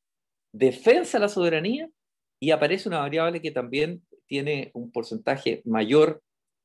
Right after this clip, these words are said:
a casi de setenta por ciento, el combate al narcotráfico. Esto es la percepción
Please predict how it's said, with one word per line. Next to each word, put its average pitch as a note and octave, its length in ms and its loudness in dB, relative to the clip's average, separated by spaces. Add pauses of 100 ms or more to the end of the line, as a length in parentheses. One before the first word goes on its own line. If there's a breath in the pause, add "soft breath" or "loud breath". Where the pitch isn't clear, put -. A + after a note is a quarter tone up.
(120)
a A#2 440 4 (160)
casi D3+ 340 0
de A2 140 2
setenta D#3 420 0
por D3+ 120 -4
ciento, D#3 480 -4
el A#2 140 -4
combate B2+ 320 0
al B2 80 -2
narcotráfico. A2 600 -4 (1120)
Esto C#3 440 6
es A#2 280 -4
la G#2+ 160 0
percepción C#3+ 720 -2